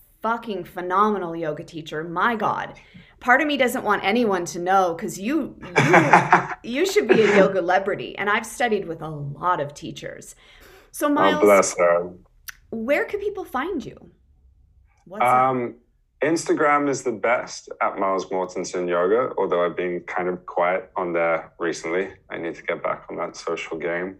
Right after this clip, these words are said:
Speaker 1: <laughs>
Speaker 2: Um, I'm not the best at it, I'm not gonna lie. There's website, w w w dot miles mortensen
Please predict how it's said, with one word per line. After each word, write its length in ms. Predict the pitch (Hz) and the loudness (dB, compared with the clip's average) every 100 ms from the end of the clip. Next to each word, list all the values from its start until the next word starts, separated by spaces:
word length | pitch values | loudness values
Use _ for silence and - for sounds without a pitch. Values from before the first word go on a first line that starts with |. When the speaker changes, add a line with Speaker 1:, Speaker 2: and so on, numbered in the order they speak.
| _ | _
Speaker 1:
<laughs> 100 | 220 226 - - - 101 | -14 -12 -14 -14 -10 -2
Speaker 2:
Um, 540 | 90 87 85 82 80 - _ | 0 0 0 -2 -6 -12 _
I'm 100 | 80 | -8
not 240 | 82 80 78 | -6 -6 -6
the 60 | |
best 340 | 78 76 73 73 | -2 -2 -4 -6
at 100 | 76 | -2
it, 120 | 85 | -2
I'm 80 | 80 | -4
not 180 | 76 76 | -8 -8
gonna 140 | 80 | -4
lie. 260 | 78 78 - - - - - | -2 -2 -4 -10 -14 -12 -2
There's 560 | 98 98 104 95 - - - 113 120 | 0 2 2 0 -8 -18 -14 -2 0
website, 640 | 127 - 139 127 123 113 - | 0 0 0 2 2 0 -2
w 260 | 107 107 | -2 0
w 300 | 98 95 98 | 0 0 -2
w 0 | |
dot 240 | 90 92 90 | 0 -2 -2
miles 260 | 92 90 | -4 -4
mortensen 540 | - 90 - 87 85 | -2 -4 -4 -8 -6